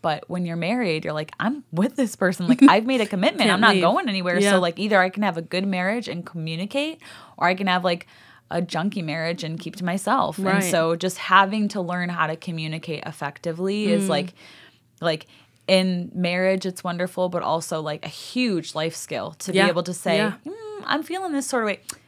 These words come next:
Speaker 1: Hey, let me talk to you about that."
Speaker 2: Yeah.
Speaker 1: And just, "I have value. I know you see my value, so let's talk about it." It's just
Speaker 2: Right.
Speaker 1: communication is
Speaker 2: Yeah.
Speaker 1: such a blessing.
Speaker 2: Yeah. I feel like
Speaker 1: Yeah.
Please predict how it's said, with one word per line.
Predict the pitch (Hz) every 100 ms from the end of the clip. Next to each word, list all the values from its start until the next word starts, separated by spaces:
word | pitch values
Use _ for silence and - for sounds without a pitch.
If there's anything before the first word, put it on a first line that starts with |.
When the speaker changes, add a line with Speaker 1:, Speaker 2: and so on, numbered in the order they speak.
| _
Speaker 1:
Hey, | - 415 240
let | 185 247
me | 320
talk | 269 269 -
to | 240
you |
about | 190 170 175
that." | 170 170
Speaker 2:
Yeah. | 214 240
Speaker 1:
And | 202
just, | 175 - - - -
"I | 175
have | 196 208 196
value. | 185 185 185 190 185 180 180 175 - _ _ _ _ _ _ _ -
I | 165
know | 160
you | 156 156
see | 156 165
my | 156 170
value, | 175 170 165 165
so | -
let's | 151 -
talk | 165 160
about | 165 160 160
it." |
It's | -
just | 165 156
Speaker 2:
Right. | 190 185
Speaker 1:
communication | 202 196 160 156 - 139
is | 127 - - - -
Speaker 2:
Yeah. | 180 208 165
Speaker 1:
such | - 156 156
a |
blessing. | - 151 - - 151 -
Speaker 2:
Yeah. | 190 196 -
I | 170
feel | 190 208
like | 190
Speaker 1:
Yeah. | 175